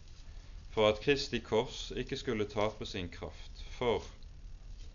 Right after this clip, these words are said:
ordet om korset er vel en dårskap for dem som går fortapt, men for oss som blir frelst, er det en Guds kraft. For det er skrevet:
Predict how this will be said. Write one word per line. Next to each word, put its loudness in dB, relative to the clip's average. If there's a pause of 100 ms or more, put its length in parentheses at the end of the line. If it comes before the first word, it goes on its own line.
(840)
ordet 6
om 4
korset 6
er 6
vel 6
en 0
dårskap 2
for 0
dem -2
som -4
går 2
fortapt, -6 (1040)
men 2
for 4
oss 0
som 0
blir 2
frelst, -2 (600)
er 8
det 4
en -2 (380)
Guds -4
kraft. -8 (720)
For 0
det 2
er 6
skrevet: 4